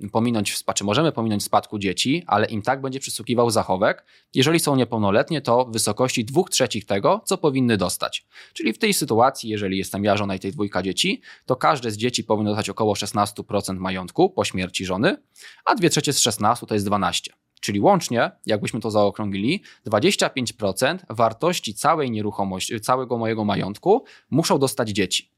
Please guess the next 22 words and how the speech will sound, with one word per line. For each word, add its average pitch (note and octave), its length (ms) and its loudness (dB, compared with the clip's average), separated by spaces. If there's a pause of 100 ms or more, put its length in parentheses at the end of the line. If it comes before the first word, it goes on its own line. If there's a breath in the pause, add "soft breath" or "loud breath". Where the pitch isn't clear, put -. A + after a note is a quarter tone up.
(340 loud breath)
Czyli G#2+ 140 0
jak G#2+ 80 4
mamy E3+ 180 2
ten C#3+ 140 0
milion A#2+ 260 2
złotych, G#2+ 600 -2
to A2+ 80 0
ja D3 140 4
muszę, D3+ 440 0 (360)
e, A#2+ 160 0
z A2+ 60 -4
momentem C#3+ 320 0
śmierci A2 440 -2
żony G#2+ 320 0
mieć D#3 280 0
przygotowane C3 640 0
dwieście C3+ 380 -2
pięćdziesiąt A#2 400 -4
tysięcy, A2 480 -2
żeby A#2+ 200 -2
spłacić A2 400 0
zachowki. F#2+ 500 -4